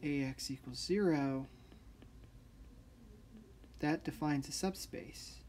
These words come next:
H, the null space of the matrix.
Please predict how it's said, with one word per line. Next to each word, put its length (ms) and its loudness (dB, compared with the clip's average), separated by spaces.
H, 480 -2
the 80 2
null 180 6
space 640 -10
of 80 -8
the 80 4
matrix. 760 0